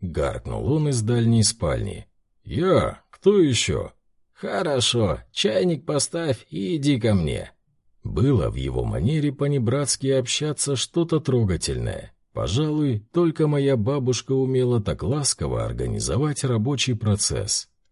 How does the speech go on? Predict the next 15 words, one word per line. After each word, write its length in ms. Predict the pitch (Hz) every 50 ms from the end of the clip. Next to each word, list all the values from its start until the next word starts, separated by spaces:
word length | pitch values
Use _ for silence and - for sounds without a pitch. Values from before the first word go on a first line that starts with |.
| _ _
Дима 500 | - 64 62 80 113 139 123 87 65 50
уже 340 | 50 52 60 60 - 90 82
не 160 | 64 53 98
в 80 | - -
первый 440 | - - 156 160 151 143 147 147 143
раз 300 | 139 139 139 123 - 120
непринужденно 960 | 107 98 104 90 85 78 69 67 67 71 80 104 143 156 143 143 143 143 135
припахивал 720 | 113 - 90 85 - - 156 156 - - 151 147 147 147 135
меня 320 | 127 113 104 92 87 85
к 80 | 78 78
делам. 520 | 71 76 69 64 60 53 50 50 - - _ _ _ _ _ _ -
Тут 280 | 190 196 185 - -
подержать, 840 | - 85 78 64 60 57 - - - 92 131 139 131 117 - - _ _ _ _
там 280 | - 165 170 165 143 113
принести, 840 | - 147 127 117 104 98 - - - - 151 147 139 127 123 -